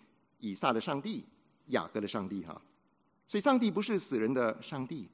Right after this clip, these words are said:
而是活人的上帝，因为在他那里的人都是活人。我觉得这个才是重点啊，好不好？那撒都该人向来不相信这个有复活的事情，对不对？他们的神学论是错误的哈。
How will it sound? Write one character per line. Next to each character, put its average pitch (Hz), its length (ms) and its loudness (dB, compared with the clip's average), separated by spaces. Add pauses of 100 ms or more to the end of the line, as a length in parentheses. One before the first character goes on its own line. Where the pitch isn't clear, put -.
而 123 80 -2
是 165 120 0
活 127 240 2
人 175 80 4
的 131 80 -2
上 92 240 -6
帝， 90 160 -8 (480)
因 175 100 0
为 175 120 6
在 165 160 4
他 - 500 -2
那 175 200 0
里 95 200 -2
的 101 160 -2
人 90 480 -2 (460)
都 170 120 -2
是 156 160 -4
活 85 240 -6
人。 76 120 -10 (720)
我 131 80 -6
觉 165 120 6
得 151 80 8
这 170 140 2
个 160 160 6
才 131 160 0
是 135 100 -2
重 117 200 2
点 90 180 -4
啊， 92 100 -4
好 98 200 -10
不 104 80 -2
好？ 92 180 -8 (1120)
那 196 160 8
撒 285 140 8
都 285 100 6
该 302 160 10
人 196 220 8
向 233 160 4
来 165 200 6
不 190 140 0
相 196 220 4
信 185 200 4
这 147 120 0
个 147 240 6
有 107 200 0
复 226 160 -2
活 139 140 2
的 113 80 -2
事 - 180 0
情， 101 160 -4
对 104 120 -2
不 95 40 -6
对？ 101 160 -2 (540)
他 196 100 2
们 185 60 6
的 175 80 6
神 165 160 2
学 165 160 4
论 175 180 8
是 147 160 2
错 143 220 2
误 110 100 2
的 92 120 -6
哈。 87 200 -12